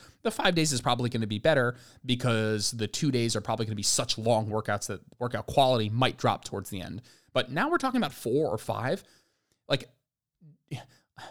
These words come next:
like, how many sets are you doing per muscle group? I don't wanna hear how many days you're working out, because if you work out twice a week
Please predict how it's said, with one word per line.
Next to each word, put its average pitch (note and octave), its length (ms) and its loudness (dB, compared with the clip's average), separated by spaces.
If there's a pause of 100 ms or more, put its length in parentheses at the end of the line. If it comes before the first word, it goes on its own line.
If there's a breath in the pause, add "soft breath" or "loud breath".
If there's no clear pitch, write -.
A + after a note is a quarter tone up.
(380 loud breath)
like, C#3+ 120 0
how D3+ 180 0
many C4+ 160 4
sets - 380 0
are - 80 -2
you D#3+ 100 2
doing C#3 200 4
per A#2+ 120 -6
muscle C#3 300 4
group? - 320 -12
I B2 40 -4
don't D#3+ 120 -2
wanna F3+ 140 -2
hear D#3 140 -2
how D3 100 -2
many C#3 120 0
days B2 400 0
you're A#2 80 2
working G#2 320 -4
out, A2 220 -4
because A2 200 -8
if A#2 120 -2
you D3+ 80 -4
work E3 200 0
out F#3 160 2
twice D3+ 360 2
a F3 60 4
week A3 280 0